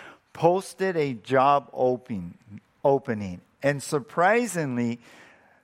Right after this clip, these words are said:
they were, like, shocked at the number of applicants that had applied. There was ten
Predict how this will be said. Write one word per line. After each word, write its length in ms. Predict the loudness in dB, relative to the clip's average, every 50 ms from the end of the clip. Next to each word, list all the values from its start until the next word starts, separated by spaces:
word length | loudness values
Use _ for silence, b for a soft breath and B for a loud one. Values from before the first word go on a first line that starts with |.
| B _ -4
they 300 | 0 2 2 4 2 2
were, 360 | 2 2 4 4 4 4 0 -2
like, 300 | 0 0 0 0 -2 -6
shocked 540 | -10 -8 -2 0 2 2 2 0 -2 -2 -4
at 140 | -2 -2 0
the 100 | -2 0
number 380 | 2 2 0 0 0 -2 -4
of 120 | -4 -6 -8 -18 -20 -20 _ _ _ _ _ 0
applicants 760 | 2 4 4 2 2 -2 -4 -4 -4 -4 -4 -4 -4 -6 -4
that 280 | 0 2 2 2 2 0
had 180 | 0 0 0
applied. 600 | 0 -2 -2 -6 -4 -2 -2 0 0 -2 -2 -6 -10 B B B B B B
There 160 | 0 0 2 2
was 240 | 0 -2 -4 -8 -14 _ -12
ten 540 | -6 -2 0 2 2 2 0 -2 -6 -10